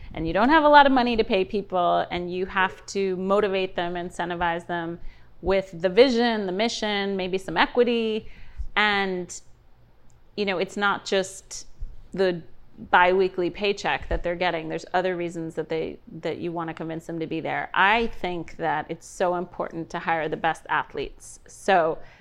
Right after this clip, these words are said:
for all the roles I've had, you know, if you did it, if you hi-, if you, if one were to hire me specifically for the role,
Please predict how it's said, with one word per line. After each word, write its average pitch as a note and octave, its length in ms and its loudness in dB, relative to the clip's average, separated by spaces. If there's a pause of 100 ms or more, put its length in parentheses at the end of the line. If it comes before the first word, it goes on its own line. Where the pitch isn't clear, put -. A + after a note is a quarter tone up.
(280)
for - 300 4
all A3+ 480 10
the G3+ 100 2
roles G3 540 6
I've E3+ 180 2
had, F#3+ 580 4 (1000)
you G3 140 0
know, F#3 100 -2
if F#3 240 -2
you G3 140 -2
did F#3 340 4
it, F3+ 340 0 (220)
if F#3+ 140 -4
you G#3 100 -2
hi-, - 300 2
if G#3 100 -4
you, G#3 220 -4
if - 180 -6
one A#3 240 6
were A3 160 4
to F3+ 60 0
hire G3 400 4
me F3 160 -4
specifically F#3 680 -2
for E3+ 200 -4
the D#3+ 100 -2
role, F3+ 720 2